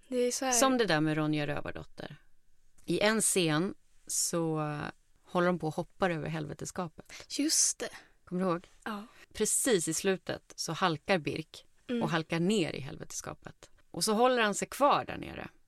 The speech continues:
Speaker 2: på en klippavsats.
Speaker 1: Just det.
Speaker 2: Och då tar Ronja fram sin skinnrem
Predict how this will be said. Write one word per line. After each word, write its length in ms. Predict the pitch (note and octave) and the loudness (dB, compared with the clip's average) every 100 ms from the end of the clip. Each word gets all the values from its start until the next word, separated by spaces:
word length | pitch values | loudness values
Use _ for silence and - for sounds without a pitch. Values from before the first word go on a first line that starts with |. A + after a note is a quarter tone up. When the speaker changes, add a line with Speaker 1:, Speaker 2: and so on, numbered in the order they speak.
| - | -4
Speaker 2:
på 100 | E3+ | 0
en 140 | D#3 | 0
klippavsats. 760 | - D#3 - - - - - - _ - - | 0 -4 -4 -4 -8 -10 -16 -16 _ -20 -14
Speaker 1:
Just 320 | C4+ - - | -6 -4 -6
det. 80 | - - _ _ | -12 -20 _ _
Speaker 2:
Och 140 | F#3 | 0
då 360 | E3+ G3 G3 F#3+ | 6 8 8 4
tar 400 | - F#3+ E3 D#3+ | 2 2 4 2
Ronja 420 | - F3 E3 E3 | 0 2 4 2
fram 220 | - D#3 | 2 0
sin 200 | D3+ D3 | 2 0
skinnrem 720 | - E3 D#3+ D#3 F3 F#3+ G#3 | 2 2 4 4 4 4 2